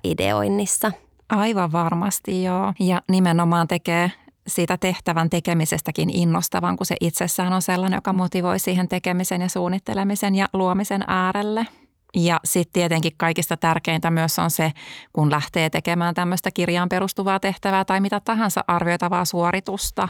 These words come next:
Speaker 2: niin on se, että alusta alkaen oppilaat tietää, mitä heiltä odotetaan. Eli asetetaan ne tavoitteet, tehdään ne selviksi ja myös sitten arvioinnin kriteerit näkyväksi,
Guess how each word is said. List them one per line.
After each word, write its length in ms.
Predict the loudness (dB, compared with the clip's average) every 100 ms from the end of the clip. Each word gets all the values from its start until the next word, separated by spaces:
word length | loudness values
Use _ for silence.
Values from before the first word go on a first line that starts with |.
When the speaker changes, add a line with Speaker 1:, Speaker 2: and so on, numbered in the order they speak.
| 0
Speaker 2:
niin 160 | 0
on 80 | 2
se, 180 | 0 0
että 220 | 0 0
alusta 400 | 0 0 0 0 2
alkaen 440 | 2 2 2 2
oppilaat 460 | 0 0 0 0 0
tietää, 480 | 0 0 0 0 2
mitä 260 | 0 0
heiltä 300 | 0 0 -2 0
odotetaan. 920 | 0 0 0 -4 -4 -2 0 0 -4 -8 -20 -20 -6
Eli 180 | -2 0
asetetaan 540 | 0 0 -2 0 2 2
ne 80 |
tavoitteet, 640 | 2 0 -2 -4 -4 -4 -2
tehdään 360 | -4 0 0 0
ne 80 |
selviksi 580 | 0 -2 -2 -4 -6 -4
ja 60 | 0
myös 240 | 0 0
sitten 300 | -4 -4 -2
arvioinnin 440 | 0 0 0 0 0
kriteerit 800 | -4 -4 -2 -2 -2 -4 -12 -16 -20 -16 -4
näkyväksi, 880 | 0 0 0 -2 -2 -4 -4 -2